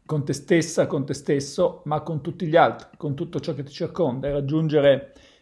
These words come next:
benefici dell'amore, della tranquillità e della felicità. Prima di affrontare il tema, però, iscriviti al canale e seguimi sulla pagina Instagram Massimo Taramasco.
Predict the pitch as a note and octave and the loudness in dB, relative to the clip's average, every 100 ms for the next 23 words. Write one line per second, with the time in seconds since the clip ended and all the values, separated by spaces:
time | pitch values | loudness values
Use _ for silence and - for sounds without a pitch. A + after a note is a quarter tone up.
0 | _ - C#3 C#3+ C#3 F3+ - - C#3 C3+ | _ -2 0 2 0 -2 -2 0 2 4
1 | B2+ C#3+ D#3 A#2+ A2+ - _ _ _ _ | 4 4 4 4 0 -8 _ _ _ _
2 | _ _ _ _ _ _ E3+ C#3 C#3 C#3 | _ _ _ _ _ _ -6 -2 2 4
3 | C#3 C#3 C#3 C#3 C#3 C#3 E3+ C#3+ C3+ D3 | 4 4 -2 0 0 2 4 4 2 0
4 | C3+ - - C#3 - _ _ _ _ _ | -10 -14 -10 -10 -10 _ _ _ _ _
5 | _ _ _ - A#3+ G3+ D#3+ E3 C#3+ E3 | _ _ _ 2 4 4 2 2 2 2
6 | E3 F#3 C#3+ D#3+ C#3 G3+ D#3+ E3+ C#3 D#3 | 2 -2 0 0 0 0 -2 -2 -2 0
7 | F#3 F3+ - F3+ E3 C#3+ D#3 C#3 E3+ D#3 | 0 -2 -2 -2 -2 -4 -4 0 0 0
8 | C#3 E3+ E3+ C#3 C3+ C3+ C#3 D3+ C#3+ D#3 | -4 -2 -2 0 0 -2 -4 -8 -6 -8
9 | D3+ C#3 - - | -8 -12 -18 -20